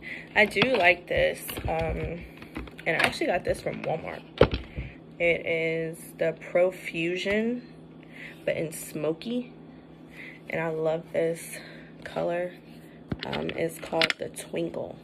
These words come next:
And I think I use this more than anything, and it's one called Top Notch. I actually put Top Notch on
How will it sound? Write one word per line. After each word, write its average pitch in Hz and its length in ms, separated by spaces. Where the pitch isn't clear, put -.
And - 80
I 185 60
think 392 220
I 156 40
use 156 260
this 156 260
more 151 220
than 139 180
anything, 165 760
and 151 120
it's 160 180
one 165 200
called 156 240
Top - 260
Notch. - 400
I - 60
actually - 260
put - 220
Top 165 220
Notch 165 220
on 147 140